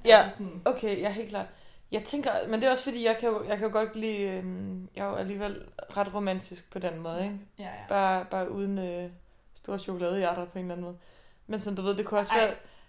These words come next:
Speaker 1: det kunne også være den der med sådan at sidde på en bar sammen med alle sine venner og sidde
Speaker 2: Mm.
Speaker 1: ved siden af den her elsker, og så bare lige på et tidspunkt viske i øret.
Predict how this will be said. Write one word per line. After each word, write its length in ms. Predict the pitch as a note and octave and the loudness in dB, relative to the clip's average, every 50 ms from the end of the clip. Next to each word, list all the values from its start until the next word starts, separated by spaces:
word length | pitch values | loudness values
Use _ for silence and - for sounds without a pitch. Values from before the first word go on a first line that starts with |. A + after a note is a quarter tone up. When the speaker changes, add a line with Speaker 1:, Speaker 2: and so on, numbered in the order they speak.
| - - - | -20 -6 -2
Speaker 1:
det 140 | A#3+ A3 - | -2 0 0
kunne 100 | A3+ - | 4 4
også 220 | - A#3 A3+ A#3 | 6 4 6 4
være 240 | C4+ C#4 A#3+ B3 A#3 | 4 4 4 4 4
den 100 | A3 G#3 | 4 6
der 140 | A3 G#3+ A3+ | 6 6 6
med 200 | A3+ A#3 A#3+ A#3 | 4 2 0 -2
sådan 220 | - B3 A3+ A3 | -2 -2 -2 -2
at 80 | A3 G#3+ | -2 -4
sidde 300 | - - A3+ A3+ A#3+ A3+ | -2 0 0 0 0 0
på 60 | - | -2
en 140 | A3+ G#3+ G3+ | -2 -2 2
bar 260 | G#3 A3 A3+ A3+ G#3+ | 4 6 6 6 4
sammen 240 | G#3 - A3 G#3+ A3 | 2 0 0 0 2
med 80 | G#3+ F#3+ | 2 2
alle 200 | G3+ A3 A#3+ A3+ | 2 0 -2 -4
sine 200 | B3 A#3 G#3+ F#3 | -6 -6 -4 -2
venner 220 | F#3+ F#3+ G3+ G#3+ | -2 0 0 0
og 80 | A3 G#3+ | 0 0
sidde 160 | A#3 A#3 A3 | -2 -2 -2
Speaker 2:
Mm. 60 | G#3 | -2
Speaker 1:
ved 60 | A3+ | -4
siden 300 | A3 - - G#3 G#3 G#3+ | -4 -4 -4 -4 -2 -2
af 80 | G#3+ G#3 | -2 -2
den 200 | F#3 G3 F#3 F#3 | -2 -2 -4 -2
her 200 | G3 G3+ F#3+ F3+ | -2 0 0 2
elsker, 440 | - - F3 F#3 F#3+ F#3 - - A3 | 0 0 0 -2 -2 -4 -4 -2 -2
og 100 | G#3 G3+ | -2 -2
så 120 | - G3 F#3+ | -2 2 4
bare 120 | G#3 G#3 G#3+ | 4 4 4
lige 120 | A3+ A3 | 2 -4
på 60 | G3 | -6
et 80 | A3 G3 | -6 -6
tidspunkt 340 | - A3 G#3+ G#3+ A3+ A3 G3+ | -6 -6 -6 -6 -4 -4 -2
viske 280 | A3 A#3 - - - | -2 -4 -4 -6 -6
i 40 | - | -4
øret. 400 | - F3+ F#3 F#3+ G3 G#3 G#3 G3 | -2 0 2 2 2 0 -2 -6